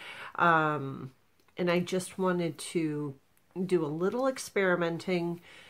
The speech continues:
before actually breaking into the,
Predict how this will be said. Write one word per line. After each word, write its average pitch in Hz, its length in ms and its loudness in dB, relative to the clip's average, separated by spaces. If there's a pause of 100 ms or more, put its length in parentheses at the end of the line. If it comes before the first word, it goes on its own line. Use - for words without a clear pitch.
(240)
before 170 540 0
actually 151 1000 -2 (360)
breaking 160 580 -4
into 151 840 -6 (120)
the, 156 320 -2